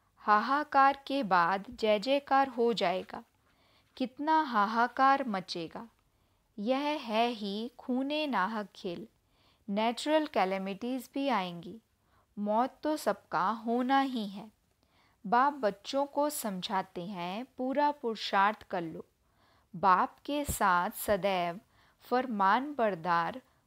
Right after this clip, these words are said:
वफादार बनना है, सर्विसेबल बनना है।" जिन्होंने कल्प पहले जैसी सेवा की है,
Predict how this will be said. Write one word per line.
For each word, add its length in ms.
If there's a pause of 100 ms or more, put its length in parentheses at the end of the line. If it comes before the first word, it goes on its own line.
(120)
वफादार 720
बनना 460
है, 220 (640)
सर्विसेबल 960
बनना 420
है।" 240 (720)
जिन्होंने 600
कल्प 420
पहले 640
जैसी 580
सेवा 460
की 280
है, 300